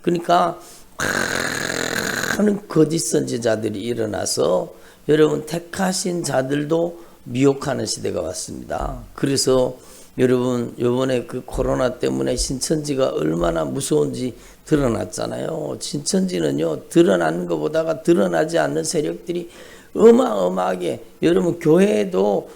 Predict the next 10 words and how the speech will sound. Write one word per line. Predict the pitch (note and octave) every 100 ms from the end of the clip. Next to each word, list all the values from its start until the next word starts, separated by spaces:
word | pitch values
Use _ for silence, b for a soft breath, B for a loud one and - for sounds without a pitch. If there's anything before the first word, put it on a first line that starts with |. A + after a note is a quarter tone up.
| -
여러분, | D#3 G3+ F3
각 | - E3+ F3 -
교회에 | E3+ F#3 F#3+ E3+
다 | - -
잠입해 | F#3 E3+ F#3+ G3 D#3
있습니다. | B2 - C#3+ C#3 B2+ B2 -
그러니까 | C3+ C#3+ C#3 B2+ E3 D3 B B B B -
이런 | G#3+ G#3 A3 G3 D#3+ C#3
무서운 | C3+ F#3 F#3 D3+
세력들이 | D#3 C#3+ C#3 D3 D#3+ G#3+